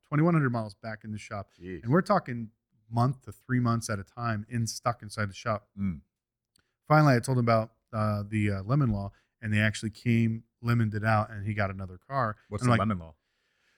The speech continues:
Speaker 1: So if you buy a brand new car and it keeps going in for the exact same problem and
Speaker 2: Mm.
Speaker 1: they can't figure it out and they can't fix it,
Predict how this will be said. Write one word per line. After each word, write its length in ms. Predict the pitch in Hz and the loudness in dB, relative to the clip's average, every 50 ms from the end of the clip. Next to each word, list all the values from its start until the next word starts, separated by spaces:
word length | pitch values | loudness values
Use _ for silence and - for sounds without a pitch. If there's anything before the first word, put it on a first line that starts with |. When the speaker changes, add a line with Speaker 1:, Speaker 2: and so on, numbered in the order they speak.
| _ _ | _ _
Speaker 1:
So 260 | - - 190 185 190 | 2 6 6 8 10
if 180 | 165 147 - - | 8 8 6 6
you 60 | 220 | 4
buy 160 | 196 226 214 196 | 6 6 6 6
a 60 | 156 | 6
brand 360 | 123 110 120 123 127 135 139 | 4 4 6 6 8 8 8
new 120 | 143 147 | 6 4
car 440 | 143 - - 139 131 127 135 139 143 - | 2 2 0 2 4 4 4 2 0 0
and 100 | 127 123 | -2 -2
it 100 | 123 117 | -2 -2
keeps 300 | - - 151 147 - - | -2 0 0 0 0 0
going 260 | - 143 135 131 127 | 2 4 6 6 6
in 120 | 127 127 135 | 6 4 2
for 140 | 127 - | 0 0
the 80 | 117 107 | -2 -2
exact 480 | 104 98 95 - - 110 110 117 117 - | -2 -4 -6 -6 -4 -4 -4 -4 -6 -8
same 280 | - - 123 117 113 110 | -6 0 2 2 2 0
problem 640 | - - - 104 101 107 110 117 117 120 123 127 - | -2 -6 -6 -6 -6 -4 -4 -2 -2 -2 -2 -2 -2
and 100 | 107 104 | -2 -2
Speaker 2:
Mm. 40 | 98 | -2
Speaker 1:
they 80 | 107 104 | -2 -4
can't 340 | - - - 127 127 131 | -6 -4 -2 -2 -2 -2
figure 400 | - - - 123 117 117 117 113 | -6 -4 -2 -2 0 2 2 2
it 80 | 110 104 | 2 2
out 120 | 110 120 | 2 0
and 80 | 123 117 | -2 -4
they 60 | 104 101 | -10 -16
can't 280 | - _ 127 127 113 | -8 _ -4 -4 -4
fix 380 | - - - 131 131 131 - - | -6 -6 -6 -4 -4 -4 -4 -6
it, 140 | 185 185 | -6 -6